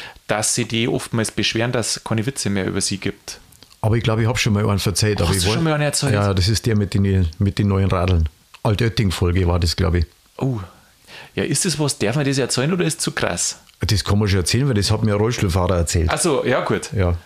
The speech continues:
Speaker 1: Was hat der
Speaker 2: Ach, soll,
Speaker 1: erzählt?
Speaker 2: soll ich dem verzeihen?
Speaker 1: Ja, dann erzähl's doch.
Speaker 2: Ja, mei, ähm,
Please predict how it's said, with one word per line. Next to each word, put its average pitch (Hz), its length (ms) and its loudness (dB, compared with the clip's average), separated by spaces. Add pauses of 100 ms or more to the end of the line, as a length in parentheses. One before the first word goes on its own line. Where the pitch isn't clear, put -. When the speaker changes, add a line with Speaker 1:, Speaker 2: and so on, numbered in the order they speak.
(100)
Speaker 1:
Was 117 100 0
hat 139 160 -2
der 143 80 0
Speaker 2:
Ach, 135 60 0
soll, 151 140 0
Speaker 1:
erzählt? - 160 0
Speaker 2:
soll 127 100 2
ich 131 60 0
dem 135 100 0
verzeihen? 156 420 0
Speaker 1:
Ja, 104 140 -2
dann 127 160 0
erzähl's 98 380 -2
doch. 95 80 -4 (260)
Speaker 2:
Ja, 101 240 2
mei, 131 340 2
ähm, 120 320 2